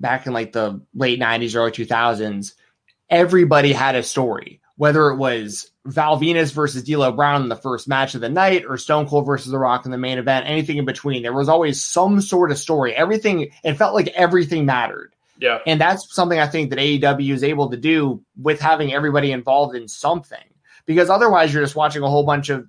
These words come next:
Speaker 1: what you would see on, like, Raw, just a bunch of people that you don't really care if they're winning or losing. They're just ha-, out there having matches. At least if I were to see, like,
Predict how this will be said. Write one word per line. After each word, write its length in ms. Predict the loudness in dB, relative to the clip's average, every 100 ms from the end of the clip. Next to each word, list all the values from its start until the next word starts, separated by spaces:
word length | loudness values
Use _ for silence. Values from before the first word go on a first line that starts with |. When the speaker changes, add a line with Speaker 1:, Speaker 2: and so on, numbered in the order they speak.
| _
Speaker 1:
what 220 | -8 -6
you 60 | -6
would 160 | -8
see 160 | -8 -6
on, 220 | -4 -4
like, 140 | -4 -2
Raw, 320 | 0 2 0
just 160 | -4 -4
a 40 |
bunch 220 | -2 -2
of 80 | -6
people 280 | -6 -4 -4
that 120 | -4
you 140 | -6
don't 200 | -6 -4
really 180 | -2 -4
care 220 | -2 0
if 100 | 0
they're 100 | -2
winning 200 | -4 -2
or 140 | 0 0
losing. 400 | -2 -4 -4 -4
They're 100 | -4
just 160 | -4
ha-, 180 | 0 0 0
out 100 | 0
there 120 | 0
having 320 | 0 -2 -2
matches. 580 | 0 0 -2 -4 -6 -10 _ _ _ 0
At 100 | 2
least 260 | 0 0
if 60 | 2
I 100 | 2
were 100 | 4
to 100 | 2
see, 260 | 0 2 4
like, 320 | 2 0